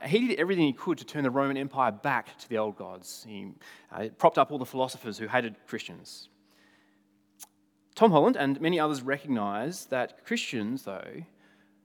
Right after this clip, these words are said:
have at that point become so unique and so noted for their unique care for the weak, their love for the poor, for they, they looked after abandoned babies.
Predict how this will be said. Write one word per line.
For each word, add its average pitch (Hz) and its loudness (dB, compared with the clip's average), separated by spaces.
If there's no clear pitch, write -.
have 156 2
at 156 8
that 165 4
point 170 -6
become 156 -8
so - -6
unique 170 -2
and 120 -10
so 185 -8
noted 127 0
for 110 -12
their 107 -4
unique 113 -4
care 123 -4
for 160 -12
the 147 -8
weak, - -14
their 107 -2
love 131 4
for - -14
the 143 -10
poor, 90 -16
for - -8
they, 117 0
they 117 -6
looked 120 -8
after 139 0
abandoned 113 -10
babies. - -16